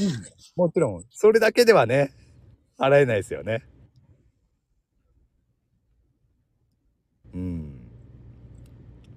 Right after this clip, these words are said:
どうなっていくんでしょうね、でもね、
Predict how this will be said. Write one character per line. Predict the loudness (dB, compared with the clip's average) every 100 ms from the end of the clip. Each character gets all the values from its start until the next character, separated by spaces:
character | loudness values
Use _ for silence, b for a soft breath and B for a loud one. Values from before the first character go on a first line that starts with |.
| -20 -20 -20 -20 -20 -20 -20 -20 -20 -20 -20 b b b b
ど | 2 2
う |
な | 0
っ | -2
て | -2
い | -2
く | -4
ん | -6
で |
し | -6
ょ | -6
う | -2
ね、 | -2
で | -2
も | -4
ね、 | -4 -4